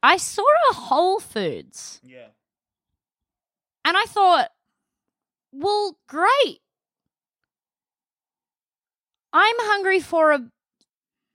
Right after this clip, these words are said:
Speaker 1: a ring of food."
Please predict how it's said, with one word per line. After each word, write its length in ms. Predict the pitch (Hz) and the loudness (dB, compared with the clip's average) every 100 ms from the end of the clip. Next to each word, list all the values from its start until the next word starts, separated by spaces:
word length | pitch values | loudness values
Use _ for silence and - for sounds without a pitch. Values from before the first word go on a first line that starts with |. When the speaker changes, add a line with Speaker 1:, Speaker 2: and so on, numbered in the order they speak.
| _ _ _ _ _ _ _ _ _ _ _ _ _ - | _ _ _ _ _ _ _ _ _ _ _ _ _ -2
Speaker 1:
a 160 | 285 | -2
ring 680 | 277 339 427 311 180 131 208 _ _ _ _ _ _ _ _ _ _ _ _ _ _ _ _ _ _ - | 0 0 0 0 -6 -14 -20 _ _ _ _ _ _ _ _ _ _ _ _ _ _ _ _ _ _ 2
of 240 | 254 233 | 2 2
food." 580 | - 226 196 151 107 | -4 -4 -4 -6 -12